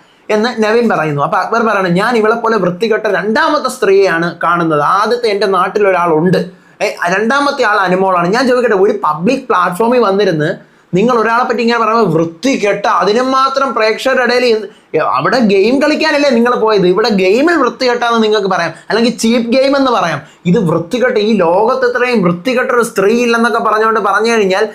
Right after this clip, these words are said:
നെവിനും അത് പറയുന്നുണ്ട്, അക്ബർ അതിനെ ശരി വെക്കുന്നുമുണ്ട്. ഓക്കെ, അങ്ങനെ ആ അവിടെ നടക്കുന്നുണ്ട്. ഇതേ സമയം അനുമോള് സാബ് മാൻ റൂമിനകത്ത് ഇരിക്കുകയാണ്. അപ്പൊ അനുമോള് പറഞ്ഞത്, "എനിക്ക് ഈ ആഴ്ചത്തെ എവിക്ഷൻ നല്ല പേടിയുണ്ട്, ഞാൻ പോവോ എന്തോ അറിയില്ല."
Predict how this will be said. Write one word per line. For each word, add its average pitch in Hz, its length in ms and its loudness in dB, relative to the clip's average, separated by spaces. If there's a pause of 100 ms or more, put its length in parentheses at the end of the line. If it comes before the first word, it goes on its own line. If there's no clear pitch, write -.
(180)
നെവിനും 269 540 2
അത് 294 180 0
പറയുന്നുണ്ട്, 277 500 0
അക്ബർ 240 360 0
അതിനെ 269 220 2
ശരി 262 280 0
വെക്കുന്നുമുണ്ട്. 240 800 0 (500)
ഓക്കെ, 175 380 0
അങ്ങനെ 220 240 0
ആ 247 260 0
അവിടെ 233 240 0
നടക്കുന്നുണ്ട്. 202 600 0 (220)
ഇതേ 262 200 2
സമയം 226 380 0
അനുമോള് 214 440 2
സാബ് 190 440 0
മാൻ 175 240 -2
റൂമിനകത്ത് 185 420 2
ഇരിക്കുകയാണ്. 165 400 0
അപ്പൊ 175 200 -2
അനുമോള് 185 300 0
പറഞ്ഞത്, 170 320 0
"എനിക്ക് 170 260 -2
ഈ 175 80 2
ആഴ്ചത്തെ 160 500 -2
എവിക്ഷൻ 160 440 0
നല്ല 160 180 2
പേടിയുണ്ട്, 160 560 0
ഞാൻ 156 240 -2
പോവോ 180 380 2
എന്തോ 175 220 0
അറിയില്ല." 180 560 0